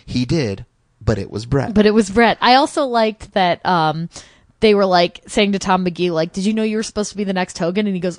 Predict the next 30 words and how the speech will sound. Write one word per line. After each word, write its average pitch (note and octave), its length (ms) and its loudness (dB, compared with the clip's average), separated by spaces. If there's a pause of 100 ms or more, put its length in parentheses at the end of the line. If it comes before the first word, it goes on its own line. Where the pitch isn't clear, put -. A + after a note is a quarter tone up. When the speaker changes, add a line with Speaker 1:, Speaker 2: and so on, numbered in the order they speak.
Speaker 2:
"Well, G#3 240 -4
they B3 300 2
never B3 300 2
let A#3+ 160 6
Speaker 1:
They - 60 -2
Speaker 2:
me B3 40 -4
Speaker 1:
never D4 320 4
Speaker 2:
hear C#3 200 6
that." A3+ 200 6
Speaker 1:
let C4+ 160 4
me D#3+ 220 -2
hear C#3+ 160 2
that. B2 220 2
He C3+ 120 -8
was C#3+ 140 -2
so B2 260 0
sweet. A2 380 -2
Speaker 2:
So F4+ 340 2
humble. D4+ 320 2
And D4+ 140 2
he D#4+ 80 0
had, D4 320 -4
like, F#4 240 -2 (600)
the A#3+ 140 4
smilingest A3 920 0 (100)
eyes F3 500 -2
where G#2 140 4
you're F#2+ 200 2
Speaker 1:
Yeah. E2 40 0
Speaker 2:
like, A#3+ 220 2